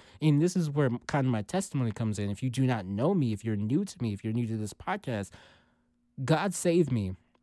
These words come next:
four times from taking my own life. And that poetry was a byproduct of it. So you can, you can just imagine what the context, the contents of what that poetry was. It was really deep. It was really dark. It was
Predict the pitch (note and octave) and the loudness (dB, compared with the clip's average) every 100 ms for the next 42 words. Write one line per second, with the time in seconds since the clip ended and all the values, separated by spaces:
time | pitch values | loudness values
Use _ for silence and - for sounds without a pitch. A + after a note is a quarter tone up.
0 | _ _ _ _ _ _ _ - - D#3 | _ _ _ _ _ _ _ -6 2 4
1 | - C#3 C3 G#2 - A2+ B2+ A#2 A#2 A2+ | 4 2 2 0 -4 -4 -4 0 0 2
2 | G#2+ G#2 G2 F#2+ - _ _ _ _ _ | 0 0 -2 -4 -8 _ _ _ _ _
3 | _ - C#3+ B2+ D3 - - D#3+ D3+ - | _ -4 2 2 2 -2 2 4 4 0
4 | A2 F#2+ F#2+ - _ _ _ C#3 B2 G#2 | -6 -6 -8 -12 _ _ _ 0 0 -2
5 | C3+ C#3 C3+ - A2+ G#2 - - A2+ G2 | -2 -2 -2 -2 -2 -2 -8 -8 -4 -6
6 | - _ _ _ _ - - D#3 F3 A3 | -8 _ _ _ _ -2 4 4 4 2
7 | A3+ D3+ D#3+ A#3 G#3 D3 B2+ A2 G#2+ A2+ | 0 2 4 4 4 2 0 0 0 0
8 | C3+ D#3+ C3+ A2+ F2+ E2+ - _ _ _ | 2 2 0 -2 -4 -8 -14 _ _ _
9 | A#2 C#3+ - A#2+ - D#3 D3+ - C3 - | 0 0 0 -8 0 2 2 2 -2 -4
10 | - - _ _ - A#2+ C#3 - D#3+ D#3 | -12 -18 _ _ -4 -2 -2 0 2 2
11 | - E3 A#2 F#2+ - _ - _ C#3+ B2 | 2 2 2 -2 -14 _ -20 _ 0 2
12 | C#3 C3 A#2 - B2 A2 G#2+ F#2+ F#2 - | 2 0 -2 -2 -2 -2 -4 -4 -6 -8
13 | - C#3 C3 A#2 A2 C3 D#3+ D#3+ C#3 C3 | -8 -4 -2 -2 -2 0 2 2 0 0
14 | C3 - A#2 G#2+ G2+ C#3 D3 B2 A#2+ A2 | 0 0 -4 -4 -2 0 0 0 0 0
15 | G#2 - C3 A#2+ - | -2 -6 -4 -4 -6